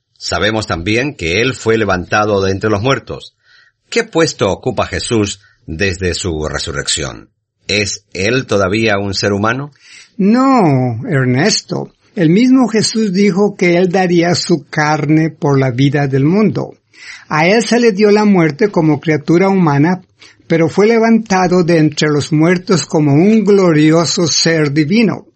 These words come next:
Speaker 2: de manera que ahora Él es el divino Cristo.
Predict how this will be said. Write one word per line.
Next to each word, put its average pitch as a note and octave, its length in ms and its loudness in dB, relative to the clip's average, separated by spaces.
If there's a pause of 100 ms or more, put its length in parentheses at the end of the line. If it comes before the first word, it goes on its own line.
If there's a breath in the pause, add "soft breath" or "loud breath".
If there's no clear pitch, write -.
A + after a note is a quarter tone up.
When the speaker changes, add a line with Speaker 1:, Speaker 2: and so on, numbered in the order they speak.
(180)
Speaker 2:
de D#3 160 -2
manera D#3+ 440 0
que G3 140 -4
ahora F3+ 460 0
Él F#3+ 220 2
es E3 340 -2 (360 soft breath)
el F3+ 200 2
divino A3+ 720 2
Cristo. F3 600 -2